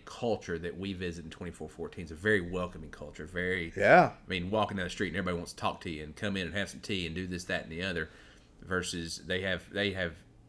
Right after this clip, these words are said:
Speaker 1: they've created happiness, not joy, the difference. They don't have the, the, the joy of Jesus,
Speaker 2: Right,
Speaker 1: right?
Speaker 2: right.
Speaker 1: Um, but, but the,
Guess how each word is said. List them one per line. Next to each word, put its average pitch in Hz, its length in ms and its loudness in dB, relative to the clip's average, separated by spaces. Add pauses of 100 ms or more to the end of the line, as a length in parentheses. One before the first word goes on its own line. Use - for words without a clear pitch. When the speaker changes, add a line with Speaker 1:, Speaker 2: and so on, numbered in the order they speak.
(260)
Speaker 1:
they've 90 220 -2
created 92 500 -2
happiness, 78 560 -8
not 95 220 0
joy, 104 360 0
the 85 60 -14
difference. - 380 -6
They 76 120 -6
don't 87 160 -6
have 87 180 -2 (300)
the, 80 220 -6 (160)
the, 76 220 -8 (200)
the 78 160 -8 (160)
joy 85 280 0
of 76 160 -12 (280)
Jesus, 85 420 -4
Speaker 2:
Right, 104 260 6
Speaker 1:
right? 80 260 -2
Speaker 2:
right. 107 480 6
Speaker 1:
Um, 82 500 -2
but, 87 300 0 (180)
but 87 320 -6
the, 82 480 -2